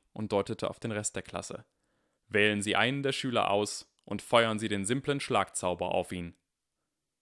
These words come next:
Hermine erstarrte an Ort und Stelle. „Nun aber“, sagte Professor Quirrell ruhig, „Sie haben diesen Spruch mehr als fünfzig Mal perfekt ausgeführt.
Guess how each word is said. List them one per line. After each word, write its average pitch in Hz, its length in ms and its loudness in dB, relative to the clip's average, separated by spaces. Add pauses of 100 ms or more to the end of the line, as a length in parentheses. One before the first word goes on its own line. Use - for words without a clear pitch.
(720)
Hermine 120 340 -2
erstarrte - 640 -4
an 92 120 -6
Ort - 240 -6
und 101 140 -8
Stelle. - 340 -6 (1000)
„Nun 208 280 2
aber“, 90 380 0 (460)
sagte - 320 -6
Professor - 440 -10
Quirrell - 320 -4
ruhig, 98 400 -8 (920)
„Sie 95 200 -2
haben 92 260 4
diesen 98 240 -4
Spruch - 380 0
mehr 110 420 0
als 123 240 -2
fünfzig - 640 -2
Mal 101 380 0 (120)
perfekt - 640 -2
ausgeführt. 101 640 0